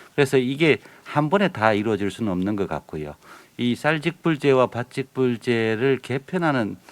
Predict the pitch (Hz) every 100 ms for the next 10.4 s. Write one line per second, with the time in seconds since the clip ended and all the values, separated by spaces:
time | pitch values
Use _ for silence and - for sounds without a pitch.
0 | - - 160 160 110 101 95 90 113 110
1 | 101 90 95 98 92 110 104 - - -
2 | 95 90 87 92 - - 80 82 117 117
3 | - - - - _ - 104 143 147 117
4 | 98 95 117 113 98 135 - 135 104 120
5 | 120 104 - 123 117 110 107 101 90 101
6 | 98 98 120 117 - - - 120 139 147
7 | 143 - - 104 87 90 - 120 104 107
8 | 82 - - 101 78 - - 113 113 -
9 | - - - - 143 160 151 - 139 135
10 | 123 123 131 135